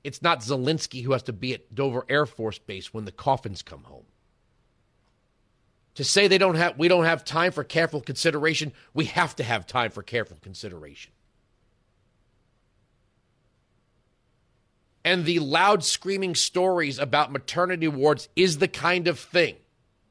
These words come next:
that takes people who are on the fence and not sure about this and puts them in the bomb the hell out of them category, and that's by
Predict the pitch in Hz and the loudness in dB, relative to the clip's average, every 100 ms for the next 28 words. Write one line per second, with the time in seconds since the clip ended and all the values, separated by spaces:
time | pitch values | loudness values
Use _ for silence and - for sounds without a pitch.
0 | _ _ _ - 151 - 208 208 - 190 | _ _ _ -4 -2 2 2 2 -2 -4
1 | 180 170 160 156 156 151 175 185 165 - | -4 -4 -2 2 4 6 6 4 -4 0
2 | 180 170 - 139 143 156 143 - 175 175 | 0 0 -2 -4 0 0 0 -2 2 2
3 | 151 139 123 - 113 - - - 139 - | 4 2 0 -4 -12 -12 -16 -6 -4 0
4 | 202 202 - 165 156 139 - 165 170 160 | 0 2 0 0 0 0 4 4 4 0
5 | 135 160 147 139 139 113 147 160 120 123 | 4 4 4 2 -4 -2 0 0 -2 -2
6 | 123 - - 139 131 92 156 170 - - | -4 -6 -6 -4 -4 0 0 2 -4 -12
7 | _ 107 107 151 147 147 131 | _ -16 0 4 6 4 0